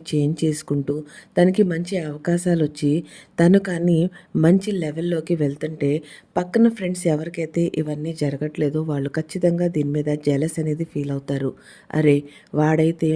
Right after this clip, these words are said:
మనతో పాటే తిరిగేవాడురా, ఒక్కసారిగా సడన్గా వాడి లైఫ్ అనేది చేంజ్ అయిపోయింది, వాడు మంచి పొజిషన్‌కి అనేది వెళ్ళిపోయాడు" అని చెప్పేసి లోపల లోపలనే వాళ్ళకి జెలస్ ఫీలింగ్ అనేది స్టార్ట్ అవుతుంది. కానీ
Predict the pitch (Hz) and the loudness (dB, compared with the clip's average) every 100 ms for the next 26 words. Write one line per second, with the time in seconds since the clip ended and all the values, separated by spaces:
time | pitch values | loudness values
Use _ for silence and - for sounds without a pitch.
0 | 170 - 147 147 156 156 151 160 151 147 | -2 -2 -2 0 0 0 -2 0 0 2
1 | 151 147 143 139 139 - - - 175 202 | 0 0 -2 -4 -6 -16 -4 -2 0 -2
2 | 214 208 190 180 180 170 151 175 175 156 | 0 2 2 0 0 -2 -2 0 0 -2
3 | 151 143 147 160 156 170 170 151 147 151 | 0 0 0 -2 0 -2 0 -2 0 -2
4 | 143 143 143 135 - - - - 165 165 | -2 -8 -8 -10 -10 -20 -18 -2 -2 0
5 | 165 185 165 160 165 - 160 180 180 - | -2 -2 -4 -4 -4 -6 -4 -6 -8 -20
6 | - _ 165 160 190 196 180 170 156 170 | -20 _ -2 -2 -6 -4 0 0 0 0
7 | 170 139 143 151 139 139 139 143 151 151 | 0 0 -2 -6 -8 -8 -6 -2 -2 -2
8 | 151 147 165 - 156 165 147 139 175 170 | -6 -6 -10 -8 -8 -4 -4 -4 -6 -6
9 | 156 151 151 151 151 139 135 156 151 135 | -8 -10 -10 -8 -6 -6 -4 -4 -2 -2
10 | 143 - 147 147 147 139 135 151 - 143 | -4 -2 -2 0 -2 -2 -4 -6 -4 -4
11 | 139 139 143 143 135 - - - - _ | -4 -6 -4 -2 -4 -6 -20 -20 -20 _
12 | 185 190 | 4 6